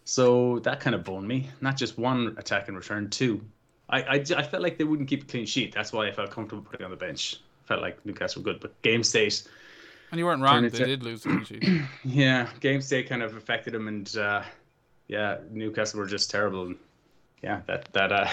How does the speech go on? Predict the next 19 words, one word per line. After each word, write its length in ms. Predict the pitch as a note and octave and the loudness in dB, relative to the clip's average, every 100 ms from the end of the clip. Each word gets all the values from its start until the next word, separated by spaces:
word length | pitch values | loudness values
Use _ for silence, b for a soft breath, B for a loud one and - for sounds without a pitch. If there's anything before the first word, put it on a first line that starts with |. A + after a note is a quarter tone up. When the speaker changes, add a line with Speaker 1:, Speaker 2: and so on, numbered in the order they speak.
| - | 0
Speaker 1:
<laughs> 100 | C#3+ C3+ B B | 0 0 B B
that 120 | - G#2 | -4 -4
was 80 | |
a 60 | G2+ | -2
spanking. 480 | - G#2+ G#2+ G#2+ - b b b | -2 -2 -2 -4 -6 b b b
Speaker 2:
You're 280 | B2 B2+ B2 | -8 -4 -2
enjoying, 680 | B2+ C3 B2 C3+ C3 B2+ B2 | -2 -2 0 0 0 -2 -4
uh, 420 | A#2+ A#2 A2+ A2 - _ - | -4 -6 -8 -12 -18 _ -12
a 160 | A2+ | -10
nice 320 | A2 A2 A2+ - | -8 -10 -10 -10
icy 300 | A2+ A2+ A#2 | -10 -10 -10
drink. 300 | A2 A2+ A2 | -10 -10 -10
I 40 | G#2+ | -12
can 120 | A2 | -10
hear 100 | A2 | -10
it 80 | G#2 | -10
rattling. 460 | A2 A#2 G#2+ G#2 | -10 -10 -10 -10
What's, 380 | G#2+ A2+ - - | -8 -8 -8 -6
uh, 280 | A2+ A2+ | -4 -4